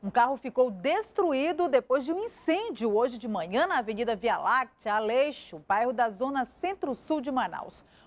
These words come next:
Uma equipe do Corpo de Bombeiros foi acionada e controlou as chamas. O veículo vai passar por uma perícia pra descobrir as causas do incêndio.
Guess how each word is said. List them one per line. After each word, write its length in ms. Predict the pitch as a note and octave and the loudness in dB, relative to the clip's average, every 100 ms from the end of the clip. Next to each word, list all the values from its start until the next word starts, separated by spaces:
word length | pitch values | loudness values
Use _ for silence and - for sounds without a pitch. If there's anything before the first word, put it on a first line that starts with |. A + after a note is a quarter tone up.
| - | 0
Uma 160 | A#3+ | 2
equipe 200 | B3+ C4+ | 2 0
do 120 | B3 B3+ | -6 2
Corpo 340 | B3 A#3+ B3+ | 4 4 -4
de 80 | G#3+ | -2
Bombeiros 460 | A#3 A3+ A#3 A3+ | 0 2 2 0
foi 160 | - G#3+ | -2 -2
acionada 640 | G3 - D#3+ F#3 A#3 A3+ | -2 -6 -4 0 0 0
e 20 | A3+ | -4
controlou 540 | A3+ G#3 G#3+ G#3 G3+ | -6 -4 -2 0 0
as 100 | F#3+ | -2
chamas. 640 | - A#3 A3 G#3+ F3+ - _ _ - | -4 -4 -2 0 -2 -6 _ _ -4
O 100 | G#3+ | 0
veículo 380 | A3+ G#3 F#3+ | 0 0 -4
vai 100 | F3+ | -4
passar 260 | F3 F3 F#3+ | -4 -4 -6
por 160 | - E3+ | -6 -6
uma 160 | E3+ | -6
perícia 640 | - E4 E4+ A#3 B3 - D4 | -2 0 0 -2 -4 -4 -6
pra 260 | C4+ D4+ | -4 -6
descobrir 500 | G#4 G#4 F4 A3 C4+ | -6 -6 -6 -4 -4
as 180 | G4 - | -4 -6
causas 600 | - B3 B3 D4 A3+ A3 | -4 -2 0 -2 -4 -4
do 100 | G3 | -4
incêndio. 640 | A3 - F#3+ E3 D#3+ E3 | -6 -6 -8 -10 -10 -10